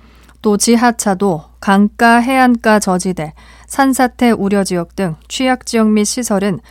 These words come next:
선제적으로 통제하고 인근에 거주하는 주민들을 대피시키라고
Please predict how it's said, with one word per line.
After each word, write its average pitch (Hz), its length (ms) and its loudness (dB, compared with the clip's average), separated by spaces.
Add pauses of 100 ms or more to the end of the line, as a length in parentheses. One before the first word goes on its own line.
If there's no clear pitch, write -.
(140)
선제적으로 240 640 -2
통제하고 214 640 -2 (500)
인근에 226 380 2
거주하는 202 540 0
주민들을 190 720 -2
대피시키라고 180 920 -6